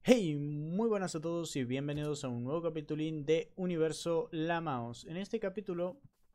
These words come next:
pretendo, estoy grabándolo directamente después del episodio anterior, así que pretendo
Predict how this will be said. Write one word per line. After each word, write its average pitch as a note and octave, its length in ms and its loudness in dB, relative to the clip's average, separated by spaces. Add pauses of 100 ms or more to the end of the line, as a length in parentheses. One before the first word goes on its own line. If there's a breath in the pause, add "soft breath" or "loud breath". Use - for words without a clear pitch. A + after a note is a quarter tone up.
(140)
pretendo, C3 960 0
estoy B2 440 -8
grabándolo A#2 440 -4
directamente A#2 500 -6
después A#2+ 280 -4
del A2 180 -6
episodio A#2 380 -6
anterior, C3 580 -2
así B2 260 -10
que C#3+ 300 -4 (440)
pretendo F3+ 680 0